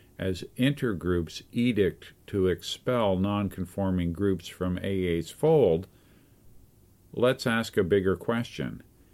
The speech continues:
Is this action of expulsion consistent with the rest of the manual and or the warranties, the guarantees, that protect the members and the groups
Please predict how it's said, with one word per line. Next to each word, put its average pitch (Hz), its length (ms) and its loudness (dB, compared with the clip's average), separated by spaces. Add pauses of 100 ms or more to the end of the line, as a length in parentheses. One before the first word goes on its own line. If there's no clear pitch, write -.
(260)
Is 120 220 4
this 131 240 -2
action 104 580 -2
of 87 160 -4
expulsion 85 800 -2
consistent 82 760 -6
with 85 180 -6
the 92 80 0
rest 90 400 0
of 85 160 -8
the 90 100 -4
manual 90 840 0 (320)
and 98 320 0
or 87 200 2
the 82 140 0
warranties, 82 1000 -2 (160)
the - 100 -10
guarantees, 76 1000 -2 (680)
that 92 220 0
protect - 520 -4
the 95 100 0
members 87 580 0
and 90 140 -2
the 92 80 0
groups 87 640 0